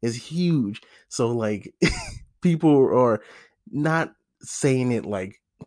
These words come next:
directly, but it looks like a dick. Like,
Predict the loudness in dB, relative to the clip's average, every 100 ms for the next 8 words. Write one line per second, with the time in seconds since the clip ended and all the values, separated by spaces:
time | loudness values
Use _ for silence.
0 | -12 -6 -4 0 -2 -2 -8 -8 -10 -16
1 | _ _ _ _ _ _ _ _ _ _
2 | _ _ _ _ _ _ _ -16 -4 2
3 | 4 2 -2 -4 -4 -4 -6 -8 -10 -10
4 | -12 -4 2 4